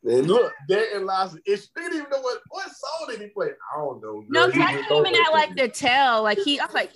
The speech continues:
Speaker 2: "Wait, is that a Romeo?" And then, of course, I caught, like, his speech at the end, which it was, the overall message was good. It was just that last bit. It was like, no, you trying to meet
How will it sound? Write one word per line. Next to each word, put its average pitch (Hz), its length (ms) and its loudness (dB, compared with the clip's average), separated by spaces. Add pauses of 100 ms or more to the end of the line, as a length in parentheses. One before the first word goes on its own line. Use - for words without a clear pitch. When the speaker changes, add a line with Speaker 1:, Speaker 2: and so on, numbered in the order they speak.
(140)
Speaker 2:
"Wait, 494 240 0
is 277 120 -10
that 277 120 0 (160)
a - 20 -6
Romeo?" 190 300 -2 (760)
And 247 140 -2
then, 262 100 0
of 240 180 0
course, 262 200 -4
I 220 100 -2
caught, 220 340 -2
like, 196 180 -6
his 208 220 -4
speech 196 440 -10
at 185 180 -8
the - 120 -14
end, 175 360 -14
which 175 500 -10 (1200)
it 330 160 0
was, 370 160 0 (100)
the 247 200 -2
overall 311 420 2
message 226 720 0
was 208 220 -6
good. 196 340 0
It 214 100 -2
was 214 160 -2
just 202 280 -4
that 185 180 -2
last 262 680 0
bit. 220 220 2
It 220 40 2
was 269 120 -4
like, 277 140 -2
no, 269 200 -4
you 262 100 -8
trying 240 180 0
to 208 80 -2
meet 220 240 -4